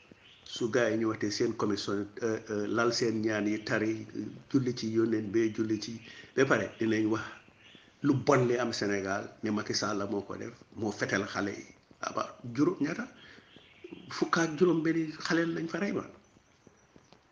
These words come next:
Ñoo leen rey, fetel lañ leen fetalee. Loolu liñ doon xasee Yaya Jammeh, ñu ngi ko ne def nañ ko Sénégal. Waaye def nañ ko, you know, su Macky Sall li mu wax loolu la si Yaya Jammeh def.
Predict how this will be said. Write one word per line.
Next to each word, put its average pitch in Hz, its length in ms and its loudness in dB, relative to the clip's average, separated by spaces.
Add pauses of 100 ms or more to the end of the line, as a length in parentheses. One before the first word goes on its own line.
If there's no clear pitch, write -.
(1500)
Ñoo 185 120 8
leen 180 180 6
rey, 202 120 2
fetel 233 360 4
lañ 208 160 4
leen 214 140 0
fetalee. 214 440 -6 (760)
Loolu 175 200 0
liñ 185 140 0
doon 190 180 0
xasee 160 360 4
Yaya 110 240 4
Jammeh, - 180 2
ñu 269 80 6
ngi 262 60 2
ko 247 100 0
ne 202 140 -2
def 226 140 -2
nañ 202 140 0
ko 196 120 -8
Sénégal. - 460 -6 (1120)
Waaye 147 260 2
def 151 180 -2
nañ 156 240 -2
ko, 147 200 -2
you 185 120 2
know, 131 140 2
su - 220 -4
Macky 147 240 0
Sall 135 260 2 (160)
li - 80 0
mu 82 120 -6
wax - 140 -4 (120)
loolu - 140 0
la - 160 0
si - 100 -8
Yaya 92 180 -4
Jammeh - 260 -2
def. - 100 -10